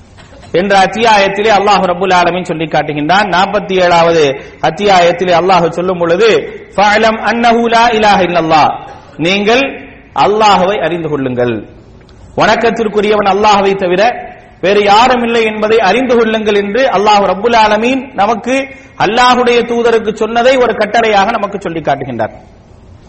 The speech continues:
அல்லாஹ்வை அறிவதுதான் இஸ்லாமிய அடிப்படைகளிலே மிக முக்கியமான ஒன்று. பல இடங்கள்ல அல்லாஹு தஆலா யா அய்யுஹல்லதீன ஆமனுன்னு ஆரம்பிக்கிறானே,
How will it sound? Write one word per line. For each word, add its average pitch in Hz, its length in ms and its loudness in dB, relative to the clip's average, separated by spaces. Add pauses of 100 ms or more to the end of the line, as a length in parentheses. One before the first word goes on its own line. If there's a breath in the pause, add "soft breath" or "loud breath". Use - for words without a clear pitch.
(840 loud breath)
அல்லாஹ்வை 254 540 2
அறிவதுதான் 240 680 2 (200)
இஸ்லாமிய 247 720 0 (200)
அடிப்படைகளிலே 233 1000 0
மிக 247 180 -2
முக்கியமான 254 600 0
ஒன்று. 160 260 -2 (1500)
பல 214 280 2
இடங்கள்ல 247 360 0
அல்லாஹு 226 360 2
தஆலா 220 280 2
யா 214 220 2
அய்யுஹல்லதீன 220 720 -2
ஆமனுன்னு 220 440 0
ஆரம்பிக்கிறானே, 202 720 0